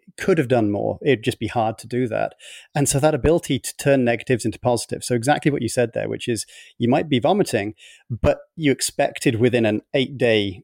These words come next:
event that you might vomit. And so when it happens, it's just part of the natural course of things, and you can turn it into a more positive thing about how well you deal with it rather than negative of the fact it's happening.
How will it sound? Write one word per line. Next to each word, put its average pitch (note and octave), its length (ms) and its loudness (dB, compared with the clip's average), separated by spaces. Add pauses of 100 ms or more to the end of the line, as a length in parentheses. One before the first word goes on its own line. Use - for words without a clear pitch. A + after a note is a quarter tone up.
event A2+ 460 0
that D3+ 220 -4
you D3 100 0
might C#3 200 0
vomit. E3+ 280 0 (220)
And C3 140 2
so C3 120 2
when A#2+ 140 2
it G#2+ 100 0
happens, C#3+ 460 0 (340)
it's C#3 140 0
just - 240 -2
part B2 180 4
of A#2 60 0
the G#2+ 80 0
natural A2 360 -2
course A#2 320 0
of A2 60 -8
things, A#2+ 420 0 (300)
and C3+ 160 2
you B2+ 80 2
can B2 160 0
turn C3 280 2
it A#2 80 2
into A#2 240 0
a A2 40 2
more A2 200 0 (180)
positive C#3+ 340 -2
thing A2+ 220 0
about G#2+ 200 0 (100)
how B2+ 180 0
well A#2+ 340 2
you G#2+ 60 -6
deal D#3 280 2
with G#2 140 -4
it G#2 220 -2 (300)
rather A#2+ 260 2
than A2 160 -2
negative A#2 600 0
of A2 100 -2
the A2+ 60 -4
fact - 320 -2
it's - 80 -6
happening. A#2 420 -4